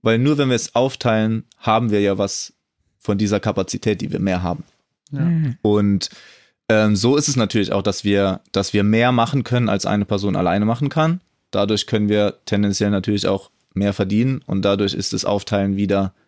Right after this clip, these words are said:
Speaker 1: wieder wirtschaftlich auch, äh, tragbar und nur so. Also,
Speaker 2: Ja.
Speaker 1: wenn man, wenn man so viel Einnahmen hat, wie eine Person braucht und das durch zwei aufteilt, ist es natürlich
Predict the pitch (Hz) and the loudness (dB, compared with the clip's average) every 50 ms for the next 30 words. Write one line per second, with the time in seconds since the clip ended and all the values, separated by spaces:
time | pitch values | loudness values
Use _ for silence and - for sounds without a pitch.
0 | _ _ _ _ _ _ _ _ _ _ - 101 104 104 95 104 101 101 92 92 | _ _ _ _ _ _ _ _ _ _ -6 -2 0 0 2 2 2 2 0 0
1 | 107 104 - - 98 - - 92 - - - 101 98 92 - - - - - 113 | -2 -2 -2 -2 -4 -4 -4 -6 -4 -4 -4 -4 -4 -6 -8 -12 -20 -12 -8 -6
2 | 110 95 - - - 101 98 110 110 - - 117 117 113 113 - _ _ _ _ | -6 -6 -6 -6 -2 -2 -2 -2 -2 -2 -2 0 0 -2 -4 -6 _ _ _ _
3 | _ _ _ _ _ _ 117 107 107 113 113 113 104 87 92 80 - - _ _ | _ _ _ _ _ _ 0 2 2 2 2 2 2 0 -2 -4 -4 -6 _ _
4 | _ _ _ _ _ _ _ _ - 95 92 95 92 90 90 - - _ _ _ | _ _ _ _ _ _ _ _ -2 0 2 2 2 0 -2 -4 -8 _ _ _
5 | _ _ _ _ _ _ _ _ _ _ _ _ _ _ _ _ _ _ _ _ | _ _ _ _ _ _ _ _ _ _ _ _ _ _ _ _ _ _ _ _
6 | _ _ _ _ _ _ _ _ - - 139 110 101 104 104 101 98 - - 104 | _ _ _ _ _ _ _ _ -8 -2 0 2 2 4 4 2 2 2 2 0
7 | 104 104 104 104 101 92 104 95 - - 113 113 113 117 110 98 - _ _ _ | 2 2 2 2 0 0 -2 -4 -2 0 2 2 2 2 0 -2 -4 _ _ _
8 | _ _ _ _ _ _ _ _ _ _ - 92 104 113 117 113 113 110 107 113 | _ _ _ _ _ _ _ _ _ _ -2 0 0 2 2 2 2 2 0 0
9 | 117 - - 107 101 - 104 107 110 107 - 117 107 101 107 113 123 127 120 - | 0 0 0 0 0 2 2 0 0 0 0 -2 0 0 0 0 0 -2 -4 -6
10 | _ _ - - 104 107 117 117 - - - - 101 104 90 104 104 - - 107 | _ _ -6 -2 0 0 0 0 -2 -6 -6 -4 -2 0 0 -2 -2 -2 -2 -4
11 | 101 - - - 101 104 98 - 104 - - - 101 101 95 - - - - - | -4 -4 -4 -2 0 0 2 2 0 -2 -2 -2 -2 -2 -2 -2 -4 -4 -4 -4
12 | 107 101 98 - 107 98 101 98 - - - | -4 -4 -2 -2 0 0 0 -2 -4 -8 -10